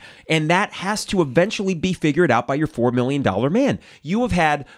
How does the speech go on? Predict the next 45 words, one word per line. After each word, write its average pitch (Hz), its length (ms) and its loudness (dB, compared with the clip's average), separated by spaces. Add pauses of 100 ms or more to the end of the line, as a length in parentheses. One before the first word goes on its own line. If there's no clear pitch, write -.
(140)
plenty 226 460 2
of 151 100 0
tape 143 220 -2
in 131 80 -2
the 117 60 0
last 107 240 2
six - 180 -2
weeks 87 360 -4 (180)
to 127 80 -2
show 160 260 2
you 131 160 0
that 104 140 -4
the 104 80 -8
defense 117 540 -2
has 110 160 -6
fallen 147 440 0
off 117 280 0
a 101 80 -6
freaking 120 500 -6
cliff. - 420 -4 (380)
And 131 140 -2
now 170 200 2
Nick 175 240 -2
Kern, 131 260 0
sixteen 226 580 -2
second 180 280 -2
half 160 160 -2
points, 127 380 -2 (180)
seven 196 360 0
for 185 120 -2
seven 151 320 0
from 135 160 -4
the 113 80 -2
field. 101 380 2 (200)
You 196 260 0
are 254 80 4
letting, 170 440 0 (100)
no 180 200 2
offense, 165 340 -2
Nick 139 160 -2
Kern, 131 320 -2 (380)
mostly 185 600 0
a 117 120 2
mid 143 600 0
player, 95 640 0